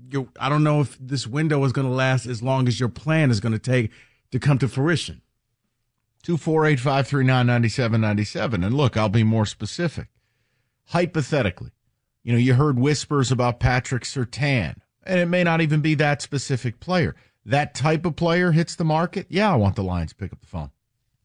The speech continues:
Speaker 2: Doesn't mean I want him to pay a ridiculous price.
Speaker 1: No, but, but here's what'll happen. He'll end up going to a team, and you'll be like, "Oh, my God, these teams get everybody," because they're willing to sacrifice for the end goal. Where,
Speaker 2: Yeah.
Speaker 1: h-, how did he end up a Chief? Well, the Chiefs just said,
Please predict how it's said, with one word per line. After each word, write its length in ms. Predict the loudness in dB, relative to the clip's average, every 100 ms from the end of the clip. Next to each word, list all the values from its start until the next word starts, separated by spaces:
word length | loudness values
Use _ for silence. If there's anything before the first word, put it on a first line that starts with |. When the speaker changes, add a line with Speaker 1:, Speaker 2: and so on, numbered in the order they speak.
| _ _ _ _ _ -4
Speaker 2:
Doesn't 220 | 0 4
mean 140 | 4
I 60 | 2
want 220 | 2 2
him 40 | 0
to 80 |
pay 240 | -2 -4 -2
a 60 | -2
ridiculous 540 | -2 -6 -6 -8 -8
price. 420 | -4 -4 -4 -2
Speaker 1:
No, 220 | 0 4 4
but, 140 | 4 2
but 160 | 2 4
here's 240 | 4 4
what'll 200 | 2 2 2
happen. 360 | 0 -2 -6
He'll 200 | -4 -2
end 200 | 0 0
up 120 | 0
going 240 | 0 0 2
to 140 | 2
a 60 | 0
team, 420 | 0 2 4 4
and 80 | 2
you'll 120 | 2
be 80 | 0
like, 140 | 0 0
"Oh, 300 | 2 2 4
my 220 | 4 2
God, 340 | 2 2 2 2
these 220 | 2 2
teams 340 | 2 2 2
get 160 | 2 2
everybody," 540 | 2 2 2 0 0 -4 -8 -4
because 340 | 0 2 2
they're 260 | 4 2 2
willing 560 | 4 4 4 2 2
to 140 | 0 -2
sacrifice 880 | -2 -2 -2 0 -2 0 0 0 -4 -18 _ _ _
for 180 | 0 2
the 180 | 4 4
end 160 | 4
goal. 280 | 4 2 -4 _ _ _ -4
Where, 360 | 2 2 2 0 -6
Speaker 2:
Yeah. 100 | -18 -18 _ -6
Speaker 1:
h-, 180 | -6 -4
how 180 | -2 0
did 100 | 2
he 140 | 4
end 120 | 4
up 120 | 2 0
a 40 |
Chief? 500 | -2 2 2 2 -2 -10
Well, 240 | -4 -2
the 80 | -2
Chiefs 340 | 0 0 0
just 200 | 0 -2
said, 320 | 2 0 0